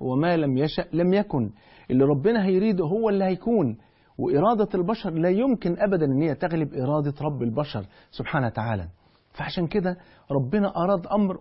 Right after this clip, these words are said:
والساحر أو الملك ده أراد أمر تاني خالص. الملك والساحر والدنيا كلها والقصر والحاشية والوزراء وكل دول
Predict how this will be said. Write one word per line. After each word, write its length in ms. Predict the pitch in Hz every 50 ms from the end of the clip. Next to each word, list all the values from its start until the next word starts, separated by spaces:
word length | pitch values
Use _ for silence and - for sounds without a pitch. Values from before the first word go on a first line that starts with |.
| - -
والساحر 680 | 151 143 - - - 233 226 214 - 180 156 151 -
أو 140 | 143 139 135
الملك 340 | 127 127 143 185 202 170 139 123 135
ده 100 | 160 165 - - - -
أراد 280 | - 165 190 208 175 -
أمر 300 | - 220 226 208 185 165
تاني 280 | - 202 208 202 190
خالص. 420 | 170 - 196 208 214 214 208 - - - - - - - -
الملك 500 | 139 135 139 160 202 233 240 220 - -
والساحر 440 | 196 - - - 214 196 - 175 165
والدنيا 420 | 143 127 123 160 226 233 226 214
كلها 380 | 214 - 202 190 202 214 202 175
والقصر 560 | 143 123 120 - - 202 233 226 - - 208
والحاشية 640 | 202 180 160 147 - - - 147 143 - - 214 220
والوزراء 680 | 202 196 185 180 175 156 160 165 175 202 214 202 185 156
وكل 340 | 156 151 - 226 220 190
دول 260 | 180 196 220 220 214